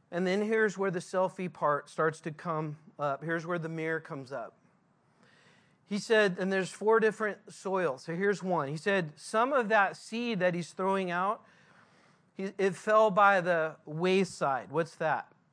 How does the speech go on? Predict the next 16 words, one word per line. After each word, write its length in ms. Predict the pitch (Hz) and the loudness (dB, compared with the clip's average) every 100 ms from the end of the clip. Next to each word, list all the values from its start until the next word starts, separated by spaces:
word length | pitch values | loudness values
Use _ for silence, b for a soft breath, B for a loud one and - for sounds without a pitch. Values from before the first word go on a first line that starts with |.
| - | -6
The 100 | 160 | 0
wayside 760 | 190 226 220 226 202 196 202 | 2 2 2 2 4 6 4
is, 300 | 180 170 151 | 2 -2 -2
if 200 | 202 160 | -6 -6
you 280 | 170 175 156 | -4 -4 -4
think 220 | 151 180 | -6 -8
about 220 | 170 160 - | 0 0 0
hiking, 600 | 190 180 185 165 131 127 _ _ b b b b b b b | -2 0 -2 -8 -14 -14 _ _ b b b b b b b
it's 280 | 170 180 - | -2 -2 -2
the 420 | - 175 160 151 - _ _ _ - _ _ _ - | 0 2 2 0 -6 _ _ _ -20 _ _ _ -10
dirt 420 | 147 202 220 180 | 2 4 4 2
path 500 | - - 208 202 196 | -10 2 6 6 4
that 140 | 185 165 | -4 -6
you 160 | 175 | -8
walk 400 | 156 151 143 151 | -6 -2 -2 -2
on. 200 | 151 123 | -8 -12